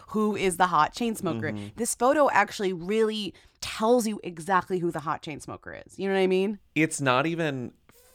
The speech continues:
Speaker 2: physical as it typically is, where it's like, he's the hot one physically. Like,
Speaker 1: No,
Speaker 2: the,
Speaker 1: it's the
Speaker 2: the
Speaker 1: energy
Speaker 2: vibe,
Speaker 1: now.
Speaker 2: the energy
Speaker 1: Yeah.
Speaker 2: emanating from the
Speaker 1: Yeah.
Speaker 2: hot chain smoker is so clearly hotter than the not hot
Speaker 1: Yes.
Speaker 2: chain smoker.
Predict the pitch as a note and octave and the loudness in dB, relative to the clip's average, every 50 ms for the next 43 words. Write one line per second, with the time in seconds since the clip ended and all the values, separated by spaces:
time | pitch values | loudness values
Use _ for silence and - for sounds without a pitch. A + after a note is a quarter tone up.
0 | _ _ _ _ _ C3+ C3 A#2+ G#2+ - C#3+ C#3+ - C#3+ D3+ D3 C#3+ C#3 - A#2 | _ _ _ _ _ 4 6 6 4 2 -2 -2 0 2 4 4 6 6 6 6
1 | A2+ G#2 A2+ - - B2 A2+ A#2 A2+ - B2 B2+ B2 A2+ A2+ G#2+ - A2+ G#2 - | 6 4 2 0 -2 -4 -4 -4 -4 -2 -2 -2 -2 -2 -2 -2 -2 -2 -4 -2
2 | - C3 B2 - C3 B2 A#2+ B2 A#2+ - - A2 G2+ G2 - - G#2+ - B2 A#2+ | -2 -4 -2 0 -2 2 4 4 4 4 4 0 -2 -2 -2 -4 -4 -4 -6 -8
3 | - C#3+ C#3+ C#3 C3+ A2 G#2+ G2+ G2 - - _ _ _ _ - G#2+ F#2+ A3+ A3 | -6 -6 -6 -4 -2 -2 -2 -2 -2 -4 -10 _ _ _ _ -12 -8 -6 -2 -2
4 | G3+ G3+ - A#3+ A3 C#3 A2 - B3 B3 A#3 - A#2 C#3 C#3+ C3 A#2 A#2 - A#2 | -2 0 2 4 6 6 6 4 2 -2 0 4 8 10 10 10 8 8 8 10
5 | G2+ G2+ G2+ G2+ G#2+ A#2 C3 D3+ D#3+ - D#3 C#3+ C3 A#2+ - G#2+ G#2+ A2 B2+ C#3+ | 10 10 10 10 10 10 10 8 6 4 4 2 2 2 2 2 4 4 2 0
6 | C#3 - - E3 E3+ D#3 B2 - - - A#2 A2+ A#2 A#2+ A#2+ B2 B2+ B2+ B2 B2+ | 0 0 -2 -2 -2 -2 -2 -4 -4 0 2 2 4 4 4 4 4 2 2 0
7 | - - A#2+ A2+ A2 G#2 G#2 F#2 F#2 G#2 G2 - - A#2+ G#2+ G#2+ - - C3 C3 | -2 0 0 2 2 2 0 2 2 2 2 2 0 -2 -2 -2 -4 -4 -4 -4
8 | B2+ - C3 - - - - - B2 G#2+ - - - - - B2 A#2+ B2 A#2 A2 | -4 -4 -4 -4 -4 -6 -4 -4 -4 -4 -4 -8 -10 -6 -4 -2 0 0 0 -2
9 | A2 G#2+ G2 - - - G#2 G#2+ A2 G#2 G2+ F#2+ G2 F#2+ F#2 - F#2+ F#2+ F#2 F#2+ | -4 -6 -6 -10 -8 -4 -2 0 0 0 0 -2 -4 -6 -6 -6 -6 -6 -4 -4
10 | F2+ E2+ - - - F#2+ G3 G#3 F3+ D3+ G#2+ G2+ F#2+ - - F#2 F2+ - - - | -4 -4 -6 -6 -4 -2 -2 0 0 0 -2 -2 -4 -6 -6 -6 -6 -6 -8 -12
11 | - - | -14 -14